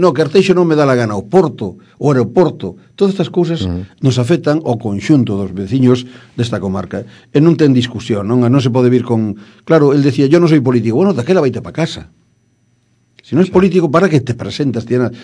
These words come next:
Speaker 1: Porque pa xestionar o ayuntamiento, pois poden poñer ali, chaman a un empresario, como Trump, e xa está, non? Entonces, claro, ese, ese non é o tema. Eh, mentras haya democracia, a democracia, o, eh, o sistema é con políticos, a gobernabilidade é con políticos, e,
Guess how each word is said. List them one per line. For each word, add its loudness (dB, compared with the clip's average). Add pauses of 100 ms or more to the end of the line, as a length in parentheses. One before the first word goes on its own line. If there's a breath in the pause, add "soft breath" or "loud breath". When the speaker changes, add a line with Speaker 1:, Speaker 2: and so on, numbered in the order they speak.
(120 loud breath)
Speaker 1:
Porque 0
pa 2
xestionar 2
o 6
ayuntamiento, 4
pois 2
poden 2
poñer 4
ali, 2 (160 loud breath)
chaman 2
a 4
un 4
empresario, 4 (160 loud breath)
como 2
Trump, 6 (240 loud breath)
e 0
xa 2
está, -2 (800)
non? 0 (640 soft breath)
Entonces, 2
claro, -2
ese, -4
ese -2
non 2
é -2
o -12
tema. -10 (540 loud breath)
Eh, 2
mentras 2
haya 8
democracia, 2 (380 loud breath)
a -2
democracia, 2
o, 2
eh, 0 (180 loud breath)
o -8
sistema 2
é -6
con -4
políticos, -2
a -6
gobernabilidade -2
é -4
con -4
políticos, -2 (320 loud breath)
e, -6